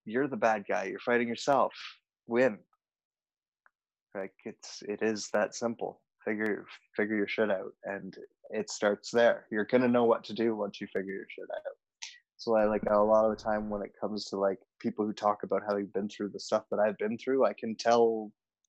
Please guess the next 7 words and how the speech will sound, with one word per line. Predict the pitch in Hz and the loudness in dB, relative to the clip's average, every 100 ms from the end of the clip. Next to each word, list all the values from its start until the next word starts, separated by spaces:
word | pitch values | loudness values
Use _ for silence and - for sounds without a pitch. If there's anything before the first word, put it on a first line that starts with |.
| - 151 _ _ | -16 -16 _ _
ninety-nine | 113 113 110 113 113 107 | -6 0 0 0 0 -2
percent | 104 107 104 107 | -4 -6 -4 -2
of | |
the | 104 | -4
time | - 107 110 | -2 0 0
whether | 104 104 | 0 0
they | 104 | 0